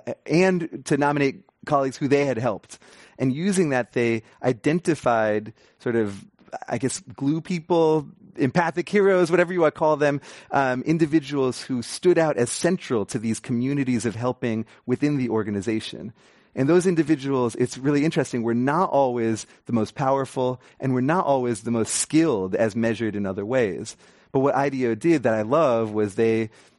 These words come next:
recognized those people and elevated them as leaders of the culture. So I think that, like, that's one strategy that I love in terms of sort of building an empathic culture from the bottom up. The issue, though, is who's going to institute the policy that we're gonna run a social network analysis and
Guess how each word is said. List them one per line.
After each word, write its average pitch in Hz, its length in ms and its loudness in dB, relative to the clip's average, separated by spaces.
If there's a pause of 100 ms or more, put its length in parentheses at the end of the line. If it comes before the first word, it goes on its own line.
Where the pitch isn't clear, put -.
(120)
recognized 135 600 -2
those 95 200 -8
people 92 300 -10
and 98 160 -4
elevated 135 580 0
them 101 200 -2
as 98 220 -4
leaders 110 340 -4
of 90 140 -10
the 101 60 -14
culture. 107 480 -8
So 113 280 0 (280)
I 165 80 2
think 190 160 -2
that, 170 200 0
like, 151 240 0 (300)
that's 180 220 2
one 160 280 0
strategy 139 380 0
that 117 160 2
I 131 80 2
love 120 540 2
in 139 160 0
terms 123 260 -2
of 110 140 -2 (340)
sort 123 180 -2
of 95 120 -12
building 135 360 2
an 123 60 0
empathic 113 400 -4
culture 113 260 -6
from 110 160 -4
the 101 60 -2
bottom 110 360 0
up. 147 220 0 (460)
The - 140 0
issue, 214 280 2
though, 139 180 4
is 131 220 2
who's 170 180 2
going 165 220 2
to - 120 0
institute 160 520 0
the 139 80 0
policy 165 480 2
that 165 160 2
we're 175 100 0
gonna 185 160 2
run 175 240 2
a 175 60 2
social 170 380 2
network 160 280 2
analysis 139 520 0
and 120 180 -2